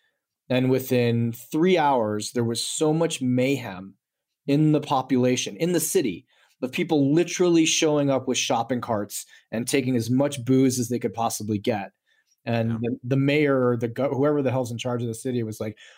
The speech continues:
Speaker 1: "Okay, uh, we're not doing that. You guys can still drink and smoke dope." And so I've looked at what our alcohol sales are through the roof.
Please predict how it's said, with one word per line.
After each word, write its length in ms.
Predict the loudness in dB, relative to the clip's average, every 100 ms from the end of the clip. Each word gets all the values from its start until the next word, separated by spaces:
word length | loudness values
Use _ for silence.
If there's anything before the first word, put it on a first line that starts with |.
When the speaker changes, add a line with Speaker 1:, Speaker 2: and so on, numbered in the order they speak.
| _ -2
Speaker 1:
"Okay, 340 | 0 0 -4 -10 _ _ -2
uh, 200 | 0 0
we're 100 | 0
not 140 | 0 2
doing 220 | 2 4
that. 260 | 2 0 -2 -2
You 100 | 0
guys 220 | 0 0
can 120 | -6
still 240 | -2 0
drink 300 | 0 0 0
and 120 | -4 -4
smoke 300 | -4 -4 -4
dope." 300 | -6 -8 _ _ _ _ _ -6
And 220 | -2 -2
so 220 | 0 0
I've 220 | 0 0 0
looked 400 | 2 2 0 -2
at 300 | 0 -2 -4
what 300 | -2 0 2
our 520 | 2 2 2 0 -4 _ -4
alcohol 420 | -2 0 -2 -2
sales 460 | 0 0 0 -2
are 160 | -6 -12
through 200 | -12 -12
the 80 | -10
roof. 540 | -8 -10 -12 -20 -20